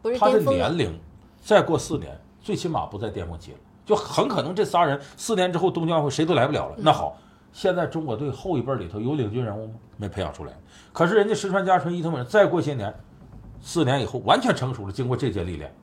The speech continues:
Speaker 2: 所以到时候打日本女队一定不好打。你看，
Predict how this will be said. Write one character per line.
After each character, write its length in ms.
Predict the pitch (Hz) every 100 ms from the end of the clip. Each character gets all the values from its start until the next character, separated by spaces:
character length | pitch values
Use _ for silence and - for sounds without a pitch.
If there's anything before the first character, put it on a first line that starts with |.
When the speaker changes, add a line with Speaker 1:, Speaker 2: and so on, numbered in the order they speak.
| - - -
Speaker 2:
所 160 | -
以 80 | 160 -
到 160 | 175 -
时 140 | 120
候 80 | 139
打 340 | - - 71 - -
日 140 | 180
本 140 | 135 123
女 100 | 87
队 160 | 95 -
一 120 | 95
定 120 | 160
不 80 | 131
好 120 | 87
打。 100 | - - - -
你 120 | 113
看， 100 | 113